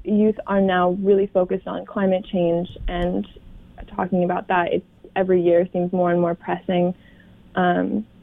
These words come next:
and I think what's really incredible is there are these huge issues that they're trying to tackle, like, you know,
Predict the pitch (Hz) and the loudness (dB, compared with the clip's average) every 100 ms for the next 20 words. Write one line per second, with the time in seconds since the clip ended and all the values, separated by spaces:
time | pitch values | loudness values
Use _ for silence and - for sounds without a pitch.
0 | _ 220 208 190 - - 139 139 240 320 | _ 2 2 2 -2 -8 -4 -2 4 4
1 | 311 - 233 233 233 208 196 190 165 180 | 4 2 4 4 2 2 2 2 2 2
2 | 165 180 330 - - 311 285 - 208 196 | 2 2 0 0 4 6 6 4 0 2
3 | - - 208 190 185 175 175 - - 202 | 2 2 -2 -2 -2 -2 -4 -4 -4 -4
4 | - - - - - - - 196 160 - | -4 -4 -6 -12 -20 -20 -8 -2 -2 -4